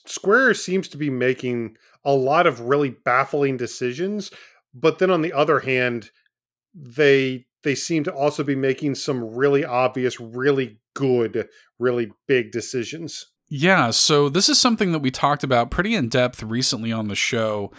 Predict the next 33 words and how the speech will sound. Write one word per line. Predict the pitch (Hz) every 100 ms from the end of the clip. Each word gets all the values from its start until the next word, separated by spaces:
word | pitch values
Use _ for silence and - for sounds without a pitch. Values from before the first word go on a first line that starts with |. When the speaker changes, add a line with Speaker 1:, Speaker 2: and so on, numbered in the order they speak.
| - - -
Speaker 2:
uh, | - 113 110 107
when, | 113 113 110 104 104
you | 113
know, | 107
very | 104 117 117 113 110
prolifically | - 127 123 117 120 117 110
Gilva | 120 120 117
Sunner's | - 117 117 113 110
YouTube | 113 113 123 110
channel | 120 110 113
was | 113 110
taken | - 113 113
down | 110 110 110
with | 107
all | 110 110
that | 117 110
Nintendo | 110 127 110 139 131 117
music. | 135 143 143 135 - - - - -
Um, | 113 110 110
this | 120 123
was | 131 117 120
then, | 120 117 113 110 - - -
uh, | 123 113 113 110
sort | - 139 113
of |
compounded | - 135 123 120 123 120 113
by | 110
the | 104
Pokemon | - 135 131 131 127
Company, | 135 123 123
basically | 120 123 - 127
immediately | 113 127 135 123 123 120 117
afterwards, | 104 107 - 120 120 120 123